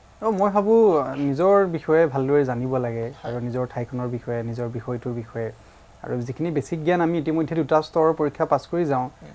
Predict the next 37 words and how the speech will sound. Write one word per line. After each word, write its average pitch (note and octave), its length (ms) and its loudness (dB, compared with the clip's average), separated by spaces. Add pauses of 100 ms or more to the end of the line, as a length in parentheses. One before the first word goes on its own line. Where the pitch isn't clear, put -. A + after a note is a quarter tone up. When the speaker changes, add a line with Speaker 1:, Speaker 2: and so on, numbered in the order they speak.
(180)
Speaker 1:
গতিকে C3+ 300 -4
সাধাৰণ D3 480 0
জ্ঞানখিনি D#3 440 2
নিজৰ D3+ 260 2
ৰাজ্যখন D3 460 0
বা D3+ 80 2
দেশখনৰ C3+ 360 -2
বিষয়ে C3+ 260 -6
আমাৰ D3 220 -4
থাকে। A#2 280 -6 (160)
Speaker 2:
উম। C#3+ 120 -14 (320)
Speaker 1:
গতিকে F3 500 2
পৰৱৰ্তী E3+ 360 4
সময়ত G3+ 320 0
আমি G3+ 160 2
সেইখিনি F#3+ 360 -4
সময়ৰ G3+ 240 0
current F3 280 6
এফেয়াৰ্ছখিনি F3+ 480 -2
চালোঁ। F#3+ 280 0 (100)
Speaker 2:
উম। C#3 500 -16
Speaker 1:
আৰু B2+ 440 -2
লগতে C#3+ 480 2 (340)
মই F3 140 2
সেইটোৱে A3 260 4
ভাবোঁ G3 300 4
যে B3 140 6
আটাইতকৈ G#3+ 440 6
শ্ৰেষ্ঠতম G3 580 2
উপায়টো G3 400 6
হ'ল A#3+ 200 4
মই D#3+ 240 2
এজন G3 180 2
এ D#3+ 80 2
চি D3 160 -2
এছ C3+ 120 -4
অফিচাৰ, A#2+ 400 -8